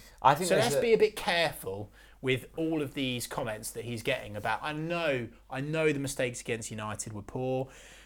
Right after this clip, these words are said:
Speaker 2: in terms of, um, obviously giving, he got tackled, didn't he, for, for the first goal. Um, he then got beaten in the air, by the way,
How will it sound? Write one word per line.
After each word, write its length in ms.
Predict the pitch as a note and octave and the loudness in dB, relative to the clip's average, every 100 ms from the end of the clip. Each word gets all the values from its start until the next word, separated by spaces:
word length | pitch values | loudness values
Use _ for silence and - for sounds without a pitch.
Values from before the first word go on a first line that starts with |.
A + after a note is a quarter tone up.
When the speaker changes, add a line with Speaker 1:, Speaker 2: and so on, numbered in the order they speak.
| - | -14
Speaker 2:
in 120 | A#2+ | -8
terms 340 | A2+ A2+ G#2+ A2+ | -4 -2 -2 -4
of, 340 | G#2+ G#2 - - | -4 -6 -10 -6
um, 420 | G#2+ G#2 G#2 G2+ | -6 -6 -8 -12
obviously 300 | A2 G2+ G#2+ | -12 -10 -8
giving, 400 | G#2 A2 G#2+ G#2+ - | -6 -6 -6 -10 -10
he 100 | B2 | -10
got 180 | A2 G#2+ | -10 -6
tackled, 540 | B2 - B2 A#2+ - - | -6 -4 -4 -4 -6 -8
didn't 220 | B2 B2 | -6 -4
he, 180 | B2 A#2+ | -4 -4
for, 240 | A2 A2+ | -6 -8
for 140 | - | -8
the 60 | G#2+ | -8
first 380 | - A#2+ A#2 - | -4 -4 -4 -4
goal. 380 | A#2+ A#2 A2+ - - - - A2+ | -4 -4 -4 -8 -20 -20 -14 -8
Um, 200 | A2 G#2+ | -6 -4
he 120 | B2 | -2
then 160 | A#2+ | -2
got 160 | A#2 B2 | -2 -6
beaten 260 | B2 B2+ A2+ | -6 -6 -8
in 60 | |
the 140 | A2+ A2 | -6 -6
air, 200 | A2 G#2+ | -6 -2
by 160 | B2 | 0
the 80 | A2+ | 0
way, 340 | G#2 G#2 G#2 | -2 -6 -6